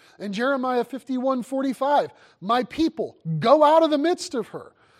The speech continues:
and let everyone deliver himself from the fierce anger of the Lord. If you will not separate yourself from the sins of this world, but instead you get ensnared with them,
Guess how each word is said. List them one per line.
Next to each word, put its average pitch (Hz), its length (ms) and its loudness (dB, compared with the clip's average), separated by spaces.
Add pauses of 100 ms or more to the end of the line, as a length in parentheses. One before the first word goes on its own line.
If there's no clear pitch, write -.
(140)
and 240 140 -6
let 285 140 10
everyone 311 460 2
deliver 262 640 0
himself 202 760 -6 (320)
from 269 200 -2
the 254 100 0
fierce 277 480 -6
anger 262 420 -6
of 240 100 -4
the 233 100 -4
Lord. 190 380 -4 (1700)
If 226 100 -8
you 277 160 4
will 370 120 2
not 262 240 -6
separate 285 720 -4
yourself 160 720 -16 (480)
from 320 400 0
the 285 100 0
sins 214 420 -6
of 156 140 -10
this 170 240 -10
world, 156 280 -6
but 233 120 -2
instead 240 520 -4
you 202 100 -4
get 220 220 -10
ensnared 277 760 -2
with 175 280 -8
them, 151 260 -20